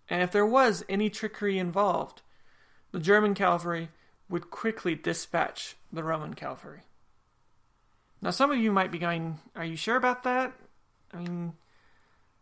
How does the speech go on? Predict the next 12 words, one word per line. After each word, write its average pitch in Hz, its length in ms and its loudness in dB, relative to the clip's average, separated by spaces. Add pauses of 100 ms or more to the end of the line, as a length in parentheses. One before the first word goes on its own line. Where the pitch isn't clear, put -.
(600)
Romans 220 440 0
are 208 60 0
really 220 380 0
good 247 320 -2
and 190 120 -2
all." 175 260 0
I 202 60 -2
was 175 120 -8
like, 175 140 -10 (400)
"Okay, 240 360 -2 (140)
that's 185 200 -4
true. 226 360 0